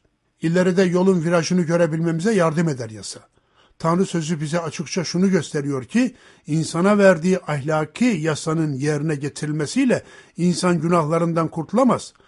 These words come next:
Ahlaki yasada Tanrı'nın yasasında hiçbir hata yoktur. Hiçbir eksiklik yoktur. Hata bizlerdedir. Çok ciddi bir sorunumuz vardır. Pavlus bu konu hakkında Galatya'daki Mesih imanlarına yazarken şöyle dedi:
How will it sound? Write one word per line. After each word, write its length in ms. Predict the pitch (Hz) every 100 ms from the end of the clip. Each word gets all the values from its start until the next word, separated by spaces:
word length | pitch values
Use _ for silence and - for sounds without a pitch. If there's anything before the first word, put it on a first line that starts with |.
| _
Ahlaki 460 | - 151 160 151 247
yasada 580 | 254 - 139 165 262 - _ _ -
Tanrı'nın 560 | 165 170 170 175 208 185
yasasında 480 | 185 - 143 180
hiçbir 380 | 156 240 254 -
hata 220 | 147 147
yoktur. 400 | 160 240 - 127 - _ -
Hiçbir 460 | 202 - - 208 196
eksiklik 580 | 156 - 185 - 269 302
yoktur. 440 | 196 147 - 120 _ _ _ _ _ _ -
Hata 440 | 147 - 247 214
bizlerdedir. 840 | 143 117 147 131 220 226 - - _ _ _ _ _ _ _ -
Çok 320 | - 269 269 - -
ciddi 400 | 190 151 254 196
bir 100 | 156
sorunumuz 640 | - 160 147 160 240 220
vardır. 400 | 156 110 - - _ _ _ -
Pavlus 420 | 165 170 185 - -
bu 140 | 233
konu 200 | 175 165
hakkında 360 | 147 - 160 170
Galatya'daki 720 | 131 165 180 165 156 143 160
Mesih 300 | 151 - 220
imanlarına 460 | 175 156 156 151
yazarken 420 | 147 135 139 147
şöyle 320 | 123 143 156 202
dedi: 260 | 185 110